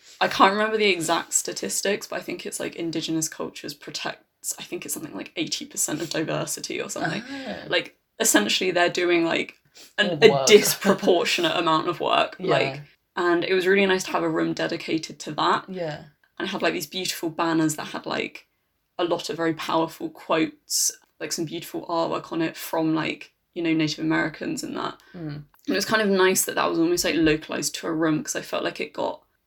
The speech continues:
Speaker 1: each topic got its focus.
Speaker 2: Yeah.
Speaker 1: And then you could move on to another topic and you felt like that was equally in focus. Like, it didn't feel,
Speaker 2: Mm.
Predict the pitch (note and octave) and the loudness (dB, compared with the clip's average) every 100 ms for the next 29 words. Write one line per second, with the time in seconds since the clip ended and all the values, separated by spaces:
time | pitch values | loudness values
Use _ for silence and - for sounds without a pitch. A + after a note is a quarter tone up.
0 | - F#3+ - - - - - - - - | -6 -6 -4 -6 -6 -8 -8 -4 -6 -6
1 | _ - E3+ - G3+ - - E3 D#3 - | _ -4 -2 0 0 0 0 0 0 -2
2 | F#3+ - F#3 F3+ E3 D#3+ D#3 - F#3+ F3 | -4 -2 -4 -2 -4 -6 -10 -12 -2 2
3 | F3 E3+ F3 F3 E3+ E3 D#3+ E3 E3 E3 | 2 0 -2 0 2 2 -2 -4 -2 -2
4 | D#3 D#3 E3 D#3+ D#3+ - E3 D#3 - D#3 | -4 -8 -12 -14 -14 -6 -4 -4 -4 -4
5 | - - - D#3+ - E3 D#3 A3 - - | -4 -8 -6 -6 -4 -4 -4 -6 -6 -4
6 | D#3+ D#3 D#3 - - - - - - - | 0 0 0 -4 -8 -8 -10 -8 -8 -10
7 | - F3 D#3+ - F3 E3 D#3+ D#3 | -6 -6 -6 -6 0 2 4 2